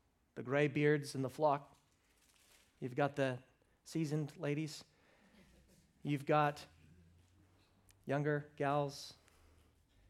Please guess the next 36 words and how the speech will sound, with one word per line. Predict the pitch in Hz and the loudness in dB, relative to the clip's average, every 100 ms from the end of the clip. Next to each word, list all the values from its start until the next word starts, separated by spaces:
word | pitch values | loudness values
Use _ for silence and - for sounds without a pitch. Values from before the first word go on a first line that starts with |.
| - _ _ _ _ - | -20 _ _ _ _ -8
And | 139 | -2
then | 147 180 | 2 2
you've | 180 | 6
got | 208 185 | 6 6
also | 196 214 202 180 180 170 | 4 6 4 4 -2 2
younger | 202 220 202 185 180 - | 4 6 4 2 -2 -4
blokes. | 220 254 120 - | 4 4 4 -4
Do | - | -2
you | 151 | 4
remember | 196 277 | 6 6
that? | 392 - - _ _ _ _ _ _ _ _ _ _ _ _ _ - | 4 -2 -20 _ _ _ _ _ _ _ _ _ _ _ _ _ 6
And | 220 226 220 - - _ _ - | 8 8 2 -10 -20 _ _ 0
it's | 208 | 2
interesting | 415 427 226 185 | 2 4 4 4
because, | 185 220 190 - - - - | 4 4 4 0 -6 -8 -2
as | 190 208 | 2 4
I | 196 | 4
said | 254 233 | 2 4
last | 214 190 | 4 4
week, | 240 214 - - - - - - - - - 185 170 - - _ | 0 0 -4 -20 -20 -20 -20 -20 -20 -20 -20 -18 -18 -20 -20 _
when | - 202 | 2 2
Paul | - 269 311 | 6 6 10
arrives | 233 202 | 10 8
at | 185 | 4
these | 185 151 | 2 6
young | 180 269 | 6 8
blokes, | 190 170 165 | 6 6 4
he | |
simply | 185 285 285 | 2 2 2
gives | 214 208 185 | 4 6 4
just | - 185 - | 0 -4 -4
one | 156 175 185 185 | 0 4 4 4
command. | 165 156 143 110 | 2 2 2 -2
Do | 110 | -2
you | 135 | 0
remember? | 170 196 | 4 4